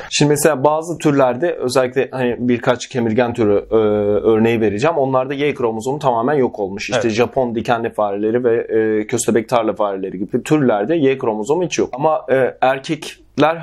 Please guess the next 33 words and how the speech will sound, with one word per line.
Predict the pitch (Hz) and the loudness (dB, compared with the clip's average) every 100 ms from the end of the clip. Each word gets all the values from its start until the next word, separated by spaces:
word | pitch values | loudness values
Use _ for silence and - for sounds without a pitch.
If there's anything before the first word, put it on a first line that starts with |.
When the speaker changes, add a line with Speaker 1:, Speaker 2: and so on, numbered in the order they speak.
| - 120 | -6 0
Speaker 1:
erkek | 110 110 160 139 | 0 -2 -4 0
bireyler | 120 110 127 165 | 2 2 0 0
hala | 151 127 120 127 | 0 0 -4 -6
bu | 127 | -10
türlerde | 131 110 104 113 185 170 | -4 0 0 0 0 0
var. | 131 139 | 0 0
Speaker 2:
Var. | 110 - | -4 0
Speaker 1:
E, | 127 123 123 - | 2 2 -2 -4
bu | 113 127 160 302 | -8 -2 2 2
aslında | 254 262 214 | 0 0 0
bize | 208 | 0
şunu | 196 175 196 | 0 0 2
gösteriyor. | 143 113 - 101 104 | 2 0 -4 -2 2
Yani | 135 151 143 - | 2 0 -4 -2
Y | 110 147 254 | 4 4 4
kromozomu | - 214 202 202 190 202 202 160 | 2 0 2 0 0 0 0 -2
değil | 127 208 202 | -2 0 2
de | 123 | 2
Y | 127 190 | 2 0
kromozomu | - 151 131 117 120 87 | -2 -2 -2 -2 -4 0
üzerinde | 139 156 127 107 101 | 0 2 0 0 -4
aslında, | 98 - 113 139 196 - - - 131 | -6 -2 2 2 0 -10 -20 0 2
e, | 131 127 123 | 2 0 2
sox | 180 175 - | 0 0 0
dokuz | 147 160 151 135 | 0 0 -2 2
ya | 123 | 2
da | 123 | 2
işte | 123 147 | 0 -2
S | 139 135 139 | 0 2 2
R | 147 | 0
Y | 147 | 0
geni | 123 107 101 | -2 -6 -6
gibi | 110 180 | -2 -2